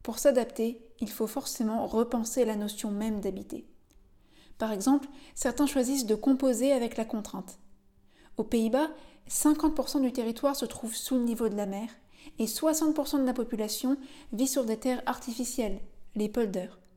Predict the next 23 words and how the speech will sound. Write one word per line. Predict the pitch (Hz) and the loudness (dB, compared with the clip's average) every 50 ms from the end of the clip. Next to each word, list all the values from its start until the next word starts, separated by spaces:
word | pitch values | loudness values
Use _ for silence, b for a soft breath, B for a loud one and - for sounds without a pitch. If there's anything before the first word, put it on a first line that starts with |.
| - _ _ _ B B B B B B - | -20 _ _ _ B B B B B B 4
Mais | 262 294 294 - - - | 4 4 4 4 -2 0
la | 226 226 233 | 0 2 4
montée | 233 254 269 262 330 311 | 6 4 6 6 4 4
des | 262 269 254 226 | 4 4 2 4
eaux | 285 311 330 339 330 339 - - - | 6 6 6 6 4 0 -4 -6 0
menace | 226 220 226 262 269 262 294 320 320 - - - | 4 6 6 8 8 6 6 4 2 0 -2 -2
les | 254 | 0
digues | 220 214 247 262 240 240 | 0 2 0 2 2 2
et | 214 | 0
les | 208 214 202 | 0 0 0
habitats. | 214 190 202 196 - - - - - - _ _ _ _ _ b b b b b b b b b | 0 -2 -2 -6 -8 -10 -12 -14 -18 -20 _ _ _ _ _ b b b b b b b b b
Alors, | - 208 247 294 294 302 - - - - | -2 2 2 2 2 0 -6 -8 -16 -2
les | - 240 240 | 2 4 4
Néerlandais | 233 247 262 262 247 247 247 254 262 320 | 6 6 6 4 4 2 2 2 4 4
ont | 311 277 233 | 4 4 2
poursuivi | - - 294 294 - - - 254 220 277 311 | 2 0 0 0 0 -2 0 2 4 4 4
ce | 311 302 | 4 2
qu'ils | - - 233 214 254 | 0 0 0 0 0
entreprennent | 233 - - 240 - - 277 285 294 269 | -2 -2 -4 -6 -4 0 2 4 4 4
depuis | 240 247 - - 240 | 2 0 0 -4 -2
des | 214 226 | -2 0
siècles | 220 - - - - 285 277 285 254 233 | -2 -2 -2 0 0 0 2 2 0 0
maintenant. | 214 214 214 - - - - | 0 -2 -6 -6 -8 -10 -10